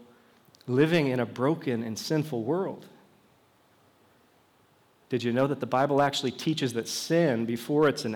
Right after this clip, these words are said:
act or a behavior, is really a power and a predisposition,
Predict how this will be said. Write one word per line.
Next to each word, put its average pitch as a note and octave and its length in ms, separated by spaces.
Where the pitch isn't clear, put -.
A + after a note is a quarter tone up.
act C#3+ 420
or A2+ 140
a - 20
behavior, A2 800
is A2 180
really D3 380
a G#2 80
power C#3+ 640
and C3 100
a A2+ 60
predisposition, C#3 920